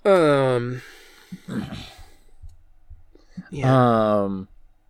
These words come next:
Speaker 2: um, yeah,
Speaker 1: You
Speaker 2: I
Speaker 1: should, uh, which one is it? Is it Drug and Drop? Yeah, you should read, read Drug and Drop, the, the weed one.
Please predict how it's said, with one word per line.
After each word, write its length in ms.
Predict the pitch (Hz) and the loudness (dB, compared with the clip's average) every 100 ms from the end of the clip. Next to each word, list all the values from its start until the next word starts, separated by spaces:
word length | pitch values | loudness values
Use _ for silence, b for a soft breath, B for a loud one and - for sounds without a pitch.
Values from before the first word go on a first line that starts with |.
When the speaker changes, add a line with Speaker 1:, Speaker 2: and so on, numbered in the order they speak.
| - - - _ _ | -20 -20 -20 _ _
Speaker 2:
um, 340 | 131 120 110 - | 0 2 0 -4
yeah, 320 | 170 170 113 | 0 4 4
Speaker 1:
You 60 | - | 4
Speaker 2:
I 120 | 196 | 4
Speaker 1:
should, 500 | 190 254 214 190 - | 4 6 6 6 2
uh, 760 | 175 160 139 131 123 117 117 117 - | 2 4 4 4 2 0 -2 -6 -12
which 240 | 123 123 104 | -18 -16 -16
one 100 | 101 | -14
is 140 | 92 101 | -14 -14
it? 180 | 92 - _ _ - - - - 180 _ _ _ _ _ _ | -16 -18 _ _ -20 -20 -20 -20 -20 _ _ _ _ _ _
Is 80 | 123 | -12
it 100 | 123 | -8
Drug 260 | 107 107 | -8 -6
and 120 | 120 | -4
Drop? 300 | 127 135 143 _ _ _ - | -2 -4 -6 _ _ _ -2
Yeah, 200 | 147 139 | 2 4
you 120 | 151 | 2
should 140 | 214 | 2
read, 320 | 202 190 139 - | 2 0 -2 -10
read 300 | 202 170 156 | -4 -2 -2
Drug 260 | 131 135 135 | -2 -2 -2
and 120 | 131 | -2
Drop, 320 | 123 117 - | -2 -2 -4
the, 180 | 131 127 | -6 -6
the 260 | 123 156 139 | -6 -2 -2
weed 280 | 139 139 123 | -2 -4 -6
one. 280 | 110 95 | -8 -12